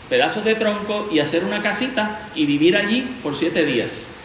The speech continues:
en conmemoración de lo que la primera generación vivió en, o tuvo que vivir en el desierto por la provisión de Dios. Y esto fue una fiesta que por mucho tiempo se celebró, pero en un momento dado dejó de celebrarse.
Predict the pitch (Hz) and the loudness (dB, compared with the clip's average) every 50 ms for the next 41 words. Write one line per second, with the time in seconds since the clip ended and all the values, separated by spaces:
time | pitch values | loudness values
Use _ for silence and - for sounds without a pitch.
0 | - - - - - - 196 196 196 185 185 208 196 185 180 180 180 180 175 175 | -18 -18 -18 -14 -2 0 0 0 0 -2 0 2 2 2 4 2 2 2 2 2
1 | 170 165 165 165 - 202 214 233 262 285 302 269 - - - - - - - - | 2 2 2 2 0 2 2 2 2 2 -2 -4 -6 -12 -14 -16 -18 -18 -16 -8
2 | - 160 160 160 160 160 160 160 165 165 160 160 160 160 165 160 160 156 156 160 | 4 6 6 6 8 4 4 4 4 4 4 4 2 4 4 6 6 6 4 2
3 | 160 156 160 175 208 220 220 220 214 214 214 202 190 - 214 202 202 196 185 190 | 0 0 0 0 0 0 0 0 -2 -2 -2 -2 -4 -4 -4 -4 -4 -2 -2 -2
4 | 202 220 220 214 - 180 170 160 - 151 147 147 151 170 196 226 226 226 220 196 | -2 -2 -2 -2 -4 -4 -6 -6 -4 -4 -4 0 2 4 4 4 2 2 0 -2
5 | 202 208 220 233 247 254 - - - - - 175 180 170 165 165 160 165 156 160 | -2 -2 -2 -2 -4 -4 -6 -10 -12 -6 -2 -2 0 2 2 4 4 4 2 2
6 | 160 233 247 254 - 170 165 156 147 151 147 - - - - - 160 143 139 135 | 2 2 2 2 0 0 -2 -2 -2 -2 -2 -6 -12 -12 -10 -4 -2 0 0 0
7 | 127 - - 131 131 131 127 - 139 131 131 131 135 127 113 110 101 104 - - | 0 0 -2 -4 -4 -4 -4 -4 -4 -4 -4 -4 -4 -2 -2 -2 -2 -2 -8 -10
8 | - - - - - - - - - - - - - - - - - 143 151 151 | -12 -14 -16 -16 -16 -18 -18 -18 -18 -18 -18 -18 -18 -18 -12 -2 2 2 2 4
9 | 208 220 214 233 233 240 226 220 240 262 254 254 240 214 202 170 165 156 151 156 | 2 0 2 4 2 2 2 4 2 2 2 2 -2 -2 -2 2 4 4 4 4
10 | 175 - - 240 220 233 226 220 - 233 208 - 220 214 - 220 220 220 196 175 | 2 2 0 0 0 0 0 0 0 0 0 0 0 0 2 2 2 4 6 6
11 | 165 175 - - - - - - - - - - - - 147 147 151 165 175 196 | 6 6 6 2 -2 -6 -8 -10 -12 -14 -14 -10 -2 2 4 6 6 6 6 4
12 | 202 202 214 208 - - 190 190 214 220 220 190 165 160 165 - 170 - - - | 4 4 4 2 2 2 4 4 6 4 4 4 4 2 0 0 -2 -6 -8 -10
13 | - - - - 135 147 139 139 143 151 170 175 208 202 - 233 226 247 233 208 | -12 -14 -12 -6 -2 -2 0 0 2 4 4 4 2 0 0 2 2 2 4 4
14 | 185 180 180 175 - - 214 247 | 4 4 4 2 -2 -4 -4 -6